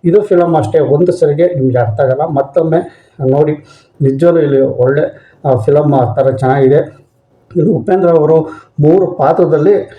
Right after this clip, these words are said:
ಆ, ನಟಿಸಿದ್ದಾರೆ. ಇಲ್ಲಿ ಏನು, ಆ, ಕಲಿಯುಗದ ಕಲ್ಕಿ ಅವತಾರದಲ್ಲಿ ಈ ಏನ್ ಕಲ್ಕಿ, ಆ, ಕೊನೆಯ ಅವತಾರ ಇರುತ್ತೋ ಆ ಕಲ್ಕಿ ಸತ್ಯ, ಸತ್ಯದ ಬಗ್ಗೆ ಇಲ್ಲಿ ಜಾಸ್ತಿ ತೋರಿಸಿದ್ದಾರೆ ನಮಗೆ. ಸತ್ಯ ನ್ಯಾಯ ರೀತಿ ಈ ಥರ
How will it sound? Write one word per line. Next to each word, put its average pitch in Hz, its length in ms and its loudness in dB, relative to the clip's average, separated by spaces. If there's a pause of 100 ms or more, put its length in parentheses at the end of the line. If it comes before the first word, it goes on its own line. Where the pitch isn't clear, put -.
(240)
ಆ, 139 240 0
ನಟಿಸಿದ್ದಾರೆ. 131 1000 -2
ಇಲ್ಲಿ 135 360 2
ಏನು, 151 360 0 (400)
ಆ, - 20 2 (840)
ಕಲಿಯುಗದ 160 760 0 (200)
ಕಲ್ಕಿ 180 340 0
ಅವತಾರದಲ್ಲಿ 143 960 -2
ಈ 151 80 0 (300)
ಏನ್ 147 220 0
ಕಲ್ಕಿ, 147 560 -2
ಆ, 131 340 -4
ಕೊನೆಯ 139 320 -2 (400)
ಅವತಾರ 135 340 0
ಇರುತ್ತೋ 131 340 0
ಆ 147 140 0
ಕಲ್ಕಿ 143 420 -2
ಸತ್ಯ, 156 460 -2 (560)
ಸತ್ಯದ 156 500 -2
ಬಗ್ಗೆ 156 220 0
ಇಲ್ಲಿ 139 240 0
ಜಾಸ್ತಿ 135 340 -4
ತೋರಿಸಿದ್ದಾರೆ 127 520 0
ನಮಗೆ. 120 580 -2 (180)
ಸತ್ಯ 156 280 -2
ನ್ಯಾಯ 139 400 0
ರೀತಿ 135 280 -2
ಈ 135 160 0
ಥರ 135 140 0